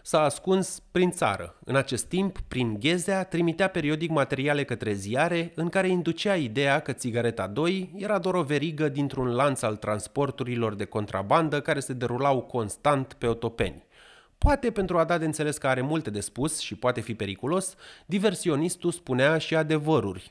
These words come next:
vorbind despre contrabandă ca despre o sursă de bani pentru partide și oameni influenți.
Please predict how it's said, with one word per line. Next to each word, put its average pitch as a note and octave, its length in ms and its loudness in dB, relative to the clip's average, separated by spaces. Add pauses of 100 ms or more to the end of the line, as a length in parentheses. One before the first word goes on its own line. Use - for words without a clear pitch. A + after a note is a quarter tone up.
vorbind B2 400 2
despre A#2+ 280 -2
contrabandă A#2+ 720 0
ca E3 120 2
despre D#3 480 -2
o C#3+ 120 -2
sursă C#3+ 380 -4
de A2 100 -2
bani C3+ 300 2
pentru A#2+ 260 -2
partide C#3 760 -2
și C3 200 -10
oameni A#2+ 340 0
influenți. G#2 560 -6